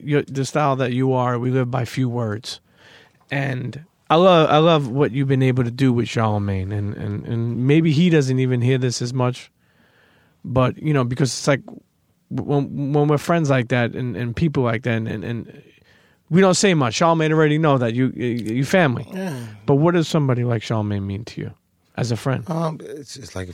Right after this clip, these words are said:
Speaker 2: it's already, his family is, it's my brother. It's just,
Speaker 1: Mm. You learned a lot
Speaker 2: um,
Speaker 1: from him, would you say?
Speaker 2: Um, I guess we learned a lot from each other.
Speaker 1: Mm.
Speaker 2: You know what I'm saying? We just,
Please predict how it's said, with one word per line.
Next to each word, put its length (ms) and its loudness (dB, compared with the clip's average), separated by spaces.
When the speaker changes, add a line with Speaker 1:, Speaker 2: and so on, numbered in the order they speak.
Speaker 2:
it's 200 -8
already, 240 -4
his 240 -8
family 420 -4
is, 140 -8
it's 320 -8
my 100 -6
brother. 480 -2
It's 140 -18
just, 280 -10
Speaker 1:
Mm. 60 -10
You 100 -4
learned 220 2
a 60 4
lot 160 2
Speaker 2:
um, 60 0
Speaker 1:
from 200 -2
him, 260 -2
would 120 -8
you 80 -8
say? 240 -6
Speaker 2:
Um, 600 -2
I 220 -6
guess 200 -4
we 80 -4
learned 220 0
a 40 2
lot 160 2
from 160 -6
each 120 -8
other. 360 0
Speaker 1:
Mm. 40 -8
Speaker 2:
You 40 -4
know 200 -6
what 80 -14
I'm 60 -8
saying? 320 -4
We 100 -8
just, 360 -8